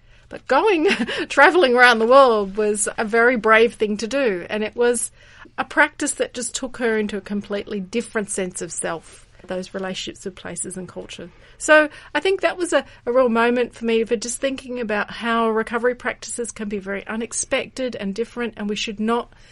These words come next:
be prescribing anything particular for someone, but we should create opportunities for them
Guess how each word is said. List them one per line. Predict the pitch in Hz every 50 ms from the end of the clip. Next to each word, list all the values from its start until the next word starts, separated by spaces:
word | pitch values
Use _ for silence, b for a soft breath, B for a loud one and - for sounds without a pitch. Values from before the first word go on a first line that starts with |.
| b b b b b b b
be | 247 240
prescribing | 240 - 240 233 - - - - 214 220 220 214 233 254 254 240 254 220 -
anything | - 208 226 240 233 - 220 208 202
particular | - 208 - - - - 240 247 - - 233 196 185 175
for | - - 185
someone, | - - 185 180 170 165 165
but | 170 - -
we | - 202 196
should | - - - 202 190
create | - - 202 196 196 - -
opportunities | - - - 208 - - 214 202 190 190 190 180 -
for | - - 180
them | 180 175 175 170